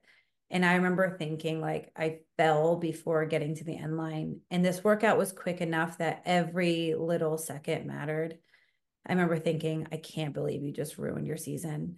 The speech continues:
And I just grabbed the bag, got up, threw it on the mat. And I was like, "All right, I guess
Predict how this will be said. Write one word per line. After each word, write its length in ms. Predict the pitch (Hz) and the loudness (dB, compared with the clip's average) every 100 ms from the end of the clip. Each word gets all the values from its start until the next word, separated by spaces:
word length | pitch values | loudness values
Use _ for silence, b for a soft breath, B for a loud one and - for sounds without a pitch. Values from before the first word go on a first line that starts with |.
| - | -4
And 120 | 175 | -2
I 120 | 156 | 0
just 280 | 175 175 - | 0 -2 0
grabbed 320 | 196 185 185 | 4 4 4
the 80 | 185 | 2
bag, 440 | 180 170 170 160 | 4 4 4 2
got 200 | 165 165 | 0 2
up, 280 | 160 156 160 - _ _ _ | 4 2 0 -10 _ _ _
threw 200 | 180 180 | 0 2
it 80 | 170 | 4
on 140 | 165 165 | 4 2
the 60 | |
mat. 440 | 160 160 160 156 - | 0 0 0 -2 -6
And 140 | 160 | -4
I 100 | 160 | -2
was 160 | 156 156 | -2 0
like, 320 | 151 147 - _ _ | -2 -2 -8 _ _
"All 80 | 160 | -4
right, 260 | 202 269 - | -2 -2 -6
I 60 | 156 | -8
guess 440 | 170 175 - - | -6 -6 -8 -14